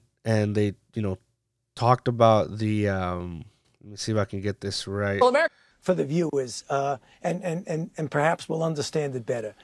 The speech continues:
Speaker 3: There is a drug, two drugs. They're, they're very similar. Chloroquine, hydroxychloroquine. They've been used for decades for mal-
Speaker 1: Okay, so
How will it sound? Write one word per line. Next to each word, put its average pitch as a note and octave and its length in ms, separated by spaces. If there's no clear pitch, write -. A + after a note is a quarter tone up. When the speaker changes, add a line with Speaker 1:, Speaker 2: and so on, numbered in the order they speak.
Speaker 3:
There A#3 200
is F#3 120
a G#3+ 60
drug, D#3+ 480
two C4+ 160
drugs. D3+ 380
They're, G#3 160
they're G3+ 140
very G#3 220
similar. C3+ 600
Chloroquine, G3 560
hydroxychloroquine. D3+ 1080
They've G#3 160
been G#3 160
used G#3 360
for G3 80
decades C3 760
for D#3+ 100
mal- D3+ 180
Speaker 1:
Okay, A2 300
so A2+ 380